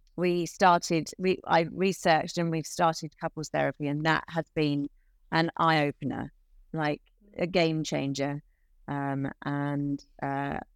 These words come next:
I think every person should do that. Ev-, every married couple should be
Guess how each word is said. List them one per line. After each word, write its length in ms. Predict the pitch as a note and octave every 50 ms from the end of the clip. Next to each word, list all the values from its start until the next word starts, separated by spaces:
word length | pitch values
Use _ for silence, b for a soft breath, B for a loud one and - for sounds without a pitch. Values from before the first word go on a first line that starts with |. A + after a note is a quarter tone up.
| _ _ _ _ _ _ _ _ _ _ _ _ - _ _ _ _ _
I 120 | - F#3 F#3
think 220 | - G#3+ F3+ D3
every 220 | F3 E3 E3 E3
person 420 | - - E3 D3+ D3 - - D3 C#3
should 200 | - - C#3+ C3+
do 180 | - C#3+ D3 C3
that. 160 | C3+ C#3 -
Ev-, 140 | F3+ F#3 E3+
every 340 | - G3+ A3+ G3 G3 F#3+ F#3
married 340 | F#3 F3 E3 E3 D#3 D#3 -
couple 280 | - E3+ - - D#3+
should 220 | D3 - - D3 -
be 220 | - D3+ D3 E3+